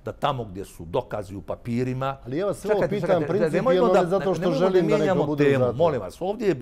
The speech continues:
Speaker 1: riječ o gospođi američkoj ambasadorki koja se umiješala u jedan sudski proces u Crnoj Gori. Ja koji se s-,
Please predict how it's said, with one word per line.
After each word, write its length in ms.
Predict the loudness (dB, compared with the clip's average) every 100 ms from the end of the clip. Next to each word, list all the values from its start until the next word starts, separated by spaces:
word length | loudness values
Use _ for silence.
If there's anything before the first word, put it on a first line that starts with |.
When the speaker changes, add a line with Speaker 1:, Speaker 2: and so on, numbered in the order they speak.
| -6
Speaker 1:
riječ 360 | -4 -4 -4 -10 -6
o 240 | -4 -4 -10 -20
gospođi 560 | -6 -4 -4 -10 -10 -6
američkoj 520 | -4 -4 -8 -6 -4 -4
ambasadorki 800 | -4 -8 -2 -2 -2 -6 -8 -10
koja 200 | -10 -10
se 140 | -12
umiješala 540 | -10 -10 -10 -4 -4
u 100 | -4
jedan 260 | -8 -8 -10 -14 -20
sudski 460 | -10 -10 -8 -12 -10
proces 480 | -4 -4 -4 -10
u 60 | -12
Crnoj 360 | -12 -10 -10 -8
Gori. 340 | -6 -6 -6 -16 -20 -10
Ja 180 | -2 -2
koji 240 | -2 -8
se 460 | -8 -16 -20 -14 -14
s-, 160 | -14